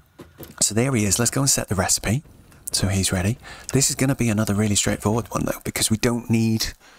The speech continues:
to do too much. Um, so I'm kinda happy about that.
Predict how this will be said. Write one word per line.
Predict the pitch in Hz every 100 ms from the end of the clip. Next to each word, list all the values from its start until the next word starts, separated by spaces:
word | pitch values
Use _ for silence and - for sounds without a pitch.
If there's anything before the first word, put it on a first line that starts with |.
| - - _ -
to | 120
do | 107 123
too | - -
much. | - - - - _ - - - - _ - - -
Um, | 101 95 95 90 - _ _ _ _ _ -
so | - 104
I'm | 104
kinda | - - 127 127
happy | 107 120 98
about | 104 - -
that. | 104